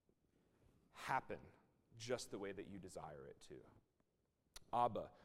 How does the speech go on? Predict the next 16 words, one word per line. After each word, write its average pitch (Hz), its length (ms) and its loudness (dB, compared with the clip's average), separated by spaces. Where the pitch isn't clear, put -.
forgive 135 540 0
me 107 160 -2
and 120 240 -4
make 156 240 -2
me, 139 400 -2
please 165 340 -6
make 120 320 -2
me 104 160 -4
a 90 100 -6
forgiving 110 680 -6
person. 82 520 -6
Father, 120 520 4
look 135 380 2
out 139 260 -2
for 127 120 -6
me 101 380 -6